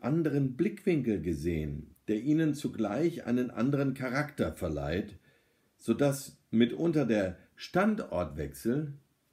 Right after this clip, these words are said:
die Lösung eines Problems ist. Dabei wünsche ich euch wie immer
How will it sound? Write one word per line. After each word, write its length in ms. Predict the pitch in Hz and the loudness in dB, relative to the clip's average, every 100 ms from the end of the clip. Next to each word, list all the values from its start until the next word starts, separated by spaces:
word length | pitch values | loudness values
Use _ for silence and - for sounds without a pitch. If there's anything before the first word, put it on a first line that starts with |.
| _ | _
die 100 | 175 | 0
Lösung 800 | 185 214 220 214 160 107 80 73 - _ - | 4 4 6 4 2 0 0 -6 -16 _ -4
eines 400 | 92 87 80 - | -2 0 -2 -8
Problems 720 | - 85 76 76 65 64 - | -6 -4 -2 -4 -6 -8 -12
ist. 480 | - - - - - _ _ _ _ _ _ _ _ _ _ _ _ _ _ _ _ _ _ _ _ - _ - - - _ _ - _ - _ _ _ _ _ _ _ _ _ - | -12 -12 -14 -20 -20 _ _ _ _ _ _ _ _ _ _ _ _ _ _ _ _ _ _ _ _ -20 _ -20 -20 -20 _ _ -20 _ -20 _ _ _ _ _ _ _ _ _ 2
Dabei 440 | 95 92 139 165 | 4 6 6 6
wünsche 220 | 120 120 | 6 4
ich 140 | 143 135 | 2 2
euch 240 | 131 131 | 2 4
wie 100 | 120 | 2
immer 360 | 113 104 131 | 4 4 4